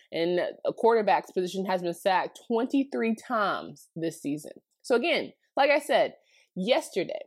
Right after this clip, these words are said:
if there was ever a game for U N C defense to prove itself worthy of the offense that goes side by side them, this is the, this is the game. This is the damn game.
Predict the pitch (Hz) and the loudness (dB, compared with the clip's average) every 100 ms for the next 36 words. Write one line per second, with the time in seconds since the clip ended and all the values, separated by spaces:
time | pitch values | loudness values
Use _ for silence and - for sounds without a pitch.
0 | 175 - 208 240 302 240 - - 302 381 | -14 -4 2 6 6 4 0 2 2 2
1 | 381 339 269 226 147 92 - 180 180 190 | 0 2 2 2 0 -4 -4 -2 0 0
2 | 214 254 226 202 175 139 - - 165 - | 0 0 0 0 0 -4 -10 -4 -4 0
3 | 175 196 220 233 226 175 185 214 - 175 | 0 0 2 2 2 2 2 2 0 -2
4 | 185 156 180 196 196 156 175 175 196 - | 0 0 0 -4 -2 -2 2 2 0 -4
5 | - 180 202 226 - 170 151 123 147 156 | 0 2 2 2 2 0 0 -4 -4 0
6 | 190 - 175 170 147 151 156 - 170 170 | 0 0 -2 -2 -4 -8 -8 -6 0 0
7 | 160 196 190 214 285 320 - - 156 165 | 0 -2 0 2 2 2 -8 -14 -6 -2
8 | 240 254 240 233 226 233 175 | 0 0 0 0 0 2 0